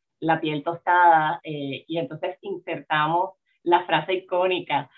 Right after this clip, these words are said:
de Colectivo ile, "Si no lo llevo en la piel, lo llevo en mi ser", ¿verdad? Eh, así que trato de,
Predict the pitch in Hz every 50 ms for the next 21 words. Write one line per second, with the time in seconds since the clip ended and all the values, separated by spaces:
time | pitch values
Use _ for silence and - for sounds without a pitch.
0 | - _ _ _ 156 156 170 160 156 151 147 143 143 135 135 - 165 165 165 156
1 | 160 - - 160 156 156 170 170 170 170 165 170 170 - - 165 160 151 151 156
2 | 180 175 190 196 190 190 190 175 175 165 165 - 175 175 180 175 170 165 151 143
3 | 147 147 143 151 156 160 160 156 156 - _ _ 147 143 139 139 - _ _ _
4 | _ _ _ _ 156 156 139 151 160 160 160 160 156 160 - - 160 156 156 147
5 | 143 139 139 139 - 165 - - - - 202 202 - 190 185 180 185 - - 214
6 | 214 214 208 208 - 175 170 156 175 170 165 160 156 151 147 143 143 139 135 135